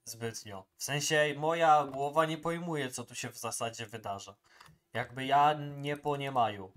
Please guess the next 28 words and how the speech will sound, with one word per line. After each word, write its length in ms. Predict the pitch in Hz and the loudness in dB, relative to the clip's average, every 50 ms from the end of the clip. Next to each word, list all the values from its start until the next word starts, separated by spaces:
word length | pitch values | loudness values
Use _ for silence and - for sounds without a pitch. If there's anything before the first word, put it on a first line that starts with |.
| - 156 113 | -8 -8 -6
nie 340 | 113 120 123 120 117 117 - | -6 -4 -4 -4 -4 -6 -6
ten. 320 | 117 104 101 98 92 92 _ _ - | -8 -8 -8 -8 -12 -18 _ _ -12
No 160 | 110 123 131 | -8 -8 -6
właśnie. 580 | 131 131 127 123 113 - - - 98 92 - _ _ _ _ _ _ _ _ _ _ _ - | -2 0 2 2 0 -2 -6 -12 -12 -12 -14 _ _ _ _ _ _ _ _ _ _ _ 0
Czaicie? 600 | - 151 147 143 131 123 - - 120 127 127 - _ _ _ _ _ _ _ _ _ _ _ _ _ _ _ 143 | 2 2 2 2 0 -4 -4 -4 -2 -4 -4 -6 _ _ _ _ _ _ _ _ _ _ _ _ _ _ _ -4
Ja 120 | 139 139 | -4 -2
nie 120 | 151 160 | -2 -2
do 120 | 151 170 165 | -2 -2 0
końca 380 | - 185 190 196 185 - 180 | 0 0 0 0 0 -4 -6
czaję, 460 | - - 160 147 131 117 110 104 98 - _ _ - | -2 2 4 4 4 4 2 -2 -4 -8 _ _ -10
nie 240 | 123 131 147 151 147 | -4 0 0 0 0
kminię, 560 | 147 - 160 156 151 135 123 113 107 107 - _ _ | -2 -6 -6 -6 -4 -2 0 0 0 -2 -4 _ _
co 140 | - 135 123 | -14 -12 -12
tu 140 | - - - | -12 -10 -8
się 180 | - 127 120 | -8 -6 -6
dzieje. 320 | 113 113 107 101 101 95 - _ _ _ 160 156 - _ _ _ _ - | -4 -4 -4 -4 -6 -8 -10 _ _ _ -12 -12 -12 _ _ _ _ -14
I 100 | 139 - | -8 -6
to 140 | 160 170 | -4 -2
są 320 | - - 185 180 185 180 156 | 0 0 0 0 -2 -4 -10
tego 320 | - - 175 180 180 185 | -10 -8 -8 -6 -6 -6
typu 260 | 190 190 185 - 180 | -8 -8 -8 -6 -6
sytuacje. 720 | 170 - 175 170 - 165 151 131 117 110 - - - 87 - - - - | -4 -4 -4 -4 -2 2 4 4 4 4 0 -6 -10 -12 -14 -14 -12 -10
Jeżeli 340 | 131 139 165 180 196 202 | -8 -6 -6 -6 -6 -4
myślicie, 420 | 196 185 180 - 196 180 - 185 165 | -4 -4 -4 -6 -6 -8 -6 -6 -4
że 140 | 160 165 160 | -4 -4 -4
to 120 | 170 160 | -4 -6
są 200 | - 165 160 160 | -6 -6 -6 -6
wszystkie, 720 | - - - 156 147 147 - - - 160 165 208 247 240 | -6 -6 -6 -4 -4 -4 -6 -6 -2 0 2 2 2 0